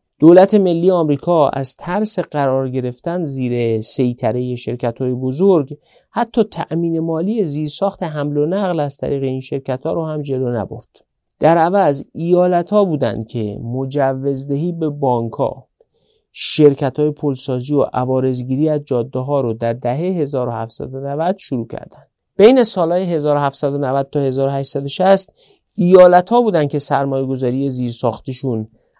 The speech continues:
از دولت ملی آمریکا بیشتر بود. تو آمریکا هم اول دسترسی محدود به شکلی بود که تو برخی ایالت‌ها احزاب بانکی یا احزاب آبراهه‌ای ایجاد شدن.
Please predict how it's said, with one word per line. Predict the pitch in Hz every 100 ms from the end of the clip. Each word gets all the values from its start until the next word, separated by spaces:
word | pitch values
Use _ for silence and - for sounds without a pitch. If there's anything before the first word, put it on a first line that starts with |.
| _
از | - 127 120 127
دولت | 127 120 120 131
ملی | 123 117 135
آمریکا | 120 110 110 127 123 131
بیشتر | 127 110 - 98 -
بود. | - _ _ _ _ _
تو | - 285
آمریکا | 277 233 233
هم | 247 233 190
اول | - 180 180 208 208 190 -
دسترسی | 165 170 - 160 - 160
محدود | 151 131 123 180 156
به |
شکلی | 139 180 175 175
بود | 156 147
که | -
تو | - 185
برخی | 190 208 214 202
ایالت‌ها | 175 147 135 117 147 139 110 -
احزاب | 143 147 147 143 170 180 147
بانکی | 127 135 143 139 139 - 190
یا | 196 185
احزاب | - 147 135 135 147 165 180 - _
آبراهه‌ای | 135 139 - 139 139 135 135 131 143 147
ایجاد | 123 113 107 104
شدن. | - 104 107 127